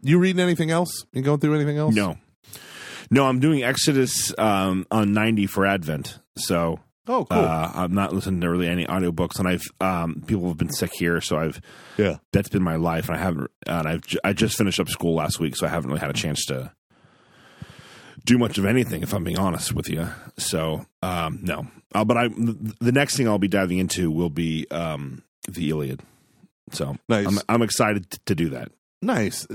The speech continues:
Speaker 1: I want you to give me your play-by-play because I, it's, they're just such good, such good books. I mean, the whole, I, it just, I love it again. I love it so much. Um, now I have been super on the reading bandwagon,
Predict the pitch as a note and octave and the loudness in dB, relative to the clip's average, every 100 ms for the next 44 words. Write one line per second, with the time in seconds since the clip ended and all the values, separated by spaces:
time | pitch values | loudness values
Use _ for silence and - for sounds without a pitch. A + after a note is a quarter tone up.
0 | A2+ - D3+ F3 F3+ F3+ F3 E3 D#3+ C#3+ | -8 0 2 4 4 2 2 2 2 4
1 | C3+ B2+ B2 A2 G2 A2+ F#2 E2+ F2+ E2 | 4 4 4 2 4 4 4 2 0 0
2 | E2 - - - A2 G#2+ G#2+ G#2 G2 - | 0 -2 -2 2 2 4 2 2 -2 0
3 | A#2+ - - A#2+ A#2 - A2 - - C3+ | 0 0 0 2 2 2 -2 0 0 2
4 | G#2+ - G#2 G#2 F2+ D#2+ D#2+ _ - - | 0 -4 -2 0 0 -2 -8 _ -10 0
5 | D#3 - - E2 D2 D2 - - G2+ G2 | 0 0 -2 -2 -2 -8 -8 -4 0 0
6 | F2 F#2+ E2 G#2 G2+ E2 G2 A#2 G#2 F2+ | 2 0 0 0 0 0 0 -2 2 -2
7 | - - F#2+ E2 D2+ D2+ D#2 - G2 G2+ | -2 -2 -2 -2 -6 -10 -10 -2 2 2
8 | E2+ - D#2+ D2+ D#2 - A#2 A2+ G#2+ G2+ | 0 -4 -6 -6 -10 -2 2 2 2 -6
9 | - - - C#3 C3+ B2+ - B2+ D3 D#3+ | -18 -20 -2 4 4 2 2 4 4 2
10 | B2+ C#3 A#2+ A#2 - G#2+ - D#3+ C#3+ A#2+ | 4 2 4 -2 -4 -6 0 2 4 4
11 | G#2+ - _ _ _ - A#2 A2 G#2+ G#2 | 2 -2 _ _ _ 2 4 4 4 4
12 | F#2+ G#2 G#2+ G#2+ G2+ F#2 F#2+ F#2+ F#2+ F2+ | 2 2 2 2 2 2 2 2 2 2
13 | F2 E2 E2+ E2+ | 0 0 -2 -2